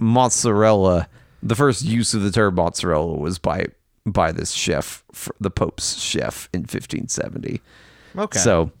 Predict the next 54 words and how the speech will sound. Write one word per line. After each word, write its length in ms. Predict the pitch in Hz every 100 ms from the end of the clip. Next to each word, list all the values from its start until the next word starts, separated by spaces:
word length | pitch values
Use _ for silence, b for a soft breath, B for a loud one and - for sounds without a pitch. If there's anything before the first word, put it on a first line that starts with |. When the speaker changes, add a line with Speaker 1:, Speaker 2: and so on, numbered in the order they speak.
| _ _
Speaker 1:
I 180 | 120 127
don't, 260 | 120 110 123
whether 220 | 156 147
he 140 | 131
invented 420 | 123 101 110 98 95
it 100 | 92
or 40 |
not, 220 | 92 85
I 100 | -
don't 300 | - 80 85
know, 400 | - 104 107 104
but 160 | 90 90
he's 160 | 92 82
the 60 |
first 260 | 107 104 -
to 60 | 95
name 400 | 87 92 101 104
it 220 | 104 98
and 140 | 87
put 140 | 87 98
it 80 | 92
in 80 | 85
a 60 |
book. 480 | 82 90 87 - - b b b b b
So, 540 | - - 107 80 76 - - _ _
anyway. 460 | 139 131 107 101 87
Speaker 2:
Uh, 40 |
that, 80 | - - -
that's 240 | 147 156
all 100 | 170
that 100 | 156
matters 380 | 143 190 92 -
at 80 | 90
that 140 | 98
point. 320 | - 87 - -
So, 240 | 92 85 -
Speaker 1:
Yes, 360 | 101 87 - -
Speaker 2:
you, 160 | 120
Speaker 1:
yes. 180 | 98 95
Speaker 2:
you 60 | 151
wrote 160 | 180 175
it, 60 |
you 140 | 139 165
wrote 260 | 156 202
Speaker 1:
This 160 | 165 147
Speaker 2:
it, 60 |
you 80 | 147
dealt 260 | 151 175 135
it. 140 | 110 b b b b -
Speaker 1:
This 180 | 135 -
mozzarella 680 | 151 - - 123 120 120 120
is 180 | - 117
my 120 | 104
body. 500 | 113 98 - -